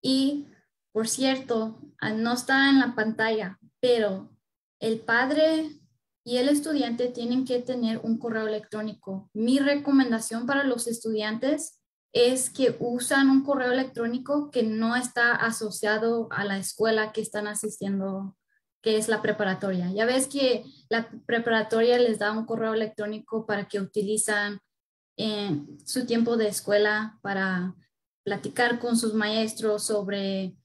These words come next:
ayuda en sus clases o sobre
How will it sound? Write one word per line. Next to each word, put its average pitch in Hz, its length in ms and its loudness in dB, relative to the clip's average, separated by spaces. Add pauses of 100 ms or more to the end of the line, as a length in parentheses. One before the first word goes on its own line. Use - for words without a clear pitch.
(380)
ayuda 214 1120 2 (220)
en 208 160 -6
sus 196 220 -10
clases 269 880 2
o 196 220 -4
sobre 208 680 0